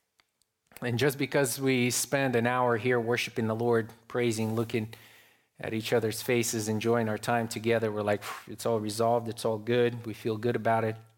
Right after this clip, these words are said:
Jesus says coming to church is not enough. Offering your o-, gift is not enough. We must repent and ask for forgiveness and be reconciled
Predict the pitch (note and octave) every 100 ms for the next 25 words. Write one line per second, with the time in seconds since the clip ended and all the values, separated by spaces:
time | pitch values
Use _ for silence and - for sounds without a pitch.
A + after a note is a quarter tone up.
0 | _ _ _ _ _ _ _ _ _ _
1 | _ _ _ A2+ C#3 C3+ - C3 A#2 -
2 | C3+ A#2+ - - C3+ B2+ G#2+ G2+ G#2+ F#2+
3 | F#2+ - - _ _ _ _ _ _ _
4 | _ _ _ _ _ - A#2+ C#3 - C3
5 | A#2+ A2+ A2 A#2+ - A#2 A2 C3 A#2+ A#2
6 | G#2 A2 G#2 G2+ G2+ G2+ - - _ _
7 | _ _ _ _ - C3 C3 B2 - B2
8 | B2+ C#3 A#2+ A#2+ A#2+ A#2+ - A2+ A#2+ A2
9 | A#2 A#2 - A#2 A#2 A2+ C#3 E3+ G3 D#3
10 | - B2+ A2+ G#2+